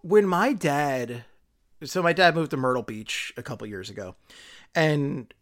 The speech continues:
when he left, he packed up a bunch of stuff and just, like, was like, "Here's your old stuff," and, like, gave me boxes.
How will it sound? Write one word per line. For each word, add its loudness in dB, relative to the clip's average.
when 0
he -2
left, -2
he -6
packed -4
up 2
a 0
bunch -4
of -6
stuff 0
and -6
just, -8
like, -6
was -12
like, -8
"Here's 4
your 8
old 10
stuff," 4
and, -2
like, 0
gave -2
me 0
boxes. -2